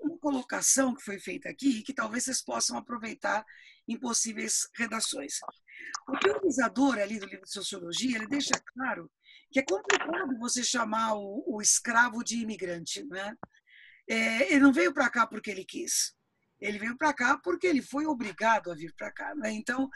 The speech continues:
chamar esse escravo de imigrante é, no mínimo, discutível, né? Gente, então é isso, olha.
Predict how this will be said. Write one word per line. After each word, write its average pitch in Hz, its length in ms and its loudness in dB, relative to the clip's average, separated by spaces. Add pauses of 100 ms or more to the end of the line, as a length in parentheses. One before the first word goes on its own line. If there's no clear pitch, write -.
(300)
chamar 247 500 2
esse 277 220 2
escravo 220 480 0
de 240 160 -2
imigrante 311 640 -2
é, 277 280 0
no 240 100 -2
mínimo, 220 300 -8
discutível, 269 640 -8
né? 214 220 -4 (640)
Gente, 320 340 4
então 359 260 4
é 440 80 0
isso, 247 360 4
olha. 185 220 -6